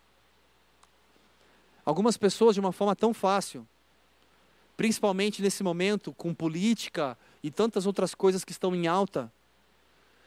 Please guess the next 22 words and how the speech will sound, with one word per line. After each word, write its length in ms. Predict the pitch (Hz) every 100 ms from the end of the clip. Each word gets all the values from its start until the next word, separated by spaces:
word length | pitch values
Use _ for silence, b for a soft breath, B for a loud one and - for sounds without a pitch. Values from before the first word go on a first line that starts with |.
| b -
e 60 |
cada 280 | - 196 196
um 160 | 240 269
cria 380 | - 240 262
ali 240 | 208 196 226
a 80 | 202
sua 300 | - 208 185
autodefesa, 1080 | 208 202 170 160 - 196 233 185 165 127 B B B
as 120 | 147
suas 320 | - 214 196
teorias, 840 | - 208 175 220 240 143 - - _ _ B B B -
e 60 |
sai 280 | 202 - 226
através 440 | 220 214 180 196 180
das 200 | 175 139
redes 220 | 180 -
sociais 640 | 170 - 165 214 208 160
e 60 | 151
WhatsApps 580 | 170 - 185 214 - 165
e 40 |
outras 240 | 180 170
coisas, 520 | - 190 220 175 -